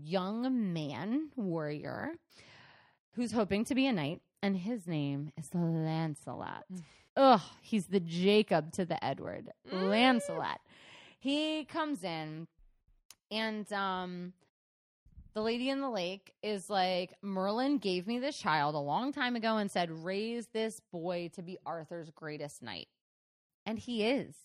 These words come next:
Speaker 1: He lives in the court. He's not only a great knight, but he is a constant companion of the king,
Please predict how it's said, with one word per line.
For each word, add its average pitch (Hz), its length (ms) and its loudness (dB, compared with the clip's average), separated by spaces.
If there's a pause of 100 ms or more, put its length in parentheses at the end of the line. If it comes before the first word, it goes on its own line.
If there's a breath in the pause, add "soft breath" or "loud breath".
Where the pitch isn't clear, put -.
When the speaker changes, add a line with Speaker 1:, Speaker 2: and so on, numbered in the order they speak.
(460 soft breath)
Speaker 1:
He 233 360 -4
lives 196 420 0
in 214 120 -4
the 214 80 -2
court. - 420 -6 (160 soft breath)
He's 220 220 -8
not 233 160 -4 (140)
only 226 380 -4
a 214 40 -4
great 185 320 -4
knight, 147 300 -8 (180)
but 196 120 -2
he 214 260 -6
is 220 120 -4
a 185 180 -4
constant - 680 -8
companion 175 800 -8
of 185 200 -4
the 208 100 -6
king, 156 340 -6